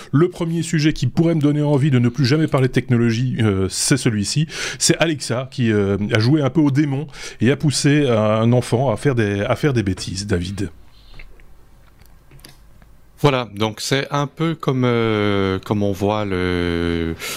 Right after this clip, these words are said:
Speaker 2: le petit démon qui, euh, essaye de pousser, euh, l'enfant à faire des conneries, et de l'autre côté, l'ange gardien qui dit : « Non, on ne fait pas ça. »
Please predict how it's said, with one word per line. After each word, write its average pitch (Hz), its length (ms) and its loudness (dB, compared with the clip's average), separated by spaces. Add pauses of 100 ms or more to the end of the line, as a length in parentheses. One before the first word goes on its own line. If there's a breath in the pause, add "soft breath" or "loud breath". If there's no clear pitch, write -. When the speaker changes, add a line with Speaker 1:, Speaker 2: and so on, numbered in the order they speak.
(120)
Speaker 2:
le 90 120 2
petit - 180 -2
démon 104 480 0
qui, 87 460 -2
euh, 80 500 0 (340 loud breath)
essaye 113 340 0
de 98 100 -4
pousser, 101 640 -2
euh, 82 800 -2
l'enfant 107 600 0
à 92 40 -4
faire 95 200 -4
des 87 100 -4
conneries, 143 520 -2
et 127 100 2
de 107 40 -6
l'autre 110 160 -4
côté, 113 340 -2
l'ange 101 280 -4
gardien 104 400 -2
qui - 140 -10
dit : « 98 140 -2
Non, 123 140 0
on 135 60 0
ne 95 80 -2
fait 101 160 -4
pas 101 140 -2
ça. » 180 260 -2